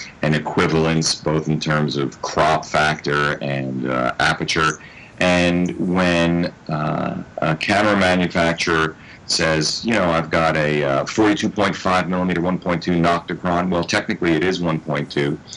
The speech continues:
but no one's correcting people when they say, "Oh, it's like the equivalent of an eighty-five one point two." No, it's not. As we said earlier, it's the equivalent of an eighty-five two point four from the perspective of depth of field.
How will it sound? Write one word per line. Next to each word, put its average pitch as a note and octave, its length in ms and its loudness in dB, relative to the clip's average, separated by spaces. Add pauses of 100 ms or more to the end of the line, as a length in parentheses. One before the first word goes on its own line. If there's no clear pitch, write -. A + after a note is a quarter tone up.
(960)
but D#3 580 2
no G#2 800 2
one's A2+ 180 4
correcting G#2 680 0
people E2+ 320 -2
when E2+ 140 0
they E2+ 140 0
say, E2 160 0
"Oh, G3 360 0
it's - 200 -2
like A#2+ 160 -2
the - 100 0
equivalent C3 360 0
of A#2 100 -2
an A#2 60 2
eighty-five B2+ 440 0
one - 140 -2
point - 240 -4
two." - 200 -2 (200)
No, F3+ 240 -2
it's - 120 -6
not. - 280 -4 (100)
As - 140 -4
we A#3+ 80 0
said - 260 0
earlier, E3 240 0
it's - 140 -4
the - 160 -2 (340)
equivalent B2+ 360 4
of A2+ 60 2
an A2+ 60 2
eighty-five A#2+ 420 2
two B2+ 120 -2
point A2+ 260 -2
four C3 180 0
from F#2+ 200 -2
the F2 60 -2
perspective F#2 440 -4
of D2+ 120 -2
depth E2 220 -2
of C2+ 120 -6
field. - 260 0